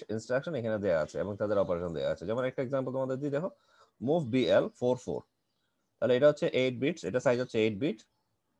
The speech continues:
Copies forty-four decimal into বিএল। মানে ফর্টি ফোর টা হচ্ছে একটা ডেসিমাল নাম্বার, এটা সোর্স, যেহেতু ফর্টি ফোর সোর্স, বিএল হচ্ছে, আহ, ডেস্টিনেশন। তো ফর্টি ফোর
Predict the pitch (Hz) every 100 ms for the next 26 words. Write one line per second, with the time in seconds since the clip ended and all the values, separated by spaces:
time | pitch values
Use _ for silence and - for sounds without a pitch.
0 | _ _ _ _ _ _ _ - 131 131
1 | 190 220 - 139 139 147 156 175 214 -
2 | _ _ _ _ - 98 120 - 143 147
3 | 165 - _ _ _ _ _ - 131 131
4 | 226 320 _ - 82 104 87 78 - _
5 | _ _ _ _ _ 101 117 135 127 139
6 | 156 160 156 160 143 127 139 147 156 156
7 | 202 226 _ _ _ - 104 127 - 123
8 | 175 - - _ _ 92 104 143 127 113
9 | 135 151 165 - 95 101 110 117 - 120
10 | 117 78 90 85 80 71 71 98 120 135
11 | 147 196 226 _ _ - 104 - - 156
12 | 160 165 185